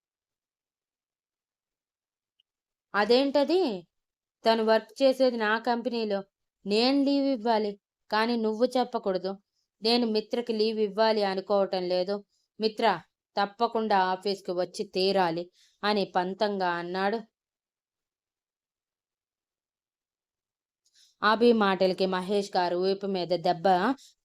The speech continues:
తేలేలా కొట్టి, "కోడలి పిల్లని అప్పుడే కంట్రోల్ చేయాలని చూడకు" అని ఉరిమి చూస్తూ చెప్పి, "నువ్వు వెళ్ళే ఆ-, ఆఫీస్కి, నువ్వు వెళ్తే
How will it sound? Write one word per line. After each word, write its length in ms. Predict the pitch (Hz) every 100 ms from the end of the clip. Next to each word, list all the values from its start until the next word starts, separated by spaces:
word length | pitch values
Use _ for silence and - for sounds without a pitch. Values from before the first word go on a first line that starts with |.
| -
తేలేలా 520 | 220 226 220 208 185 170
కొట్టి, 400 | 180 160 185 208 277 285 _ -
"కోడలి 400 | 220 226 226 226
పిల్లని 360 | - 196 185 185
అప్పుడే 420 | 180 180 220 208 196
కంట్రోల్ 480 | 190 190 208 208
చేయాలని 600 | 202 180 175 175 170 170
చూడకు" 440 | 170 180 175 175 190 208 - _ 202
అని 200 | 208 202
ఉరిమి 360 | 190 202 214 202
చూస్తూ 360 | 202 185 196 180
చెప్పి, 400 | 185 180 190 208 277 277 _ -
"నువ్వు 240 | 214 233 226
వెళ్ళే 320 | 202 202 214 214 185
ఆ-, 200 | 190 208 _ 190
ఆఫీస్కి, 600 | 202 214 220 220 - 202 202
నువ్వు 280 | 214 214 220
వెళ్తే 360 | 214 214 214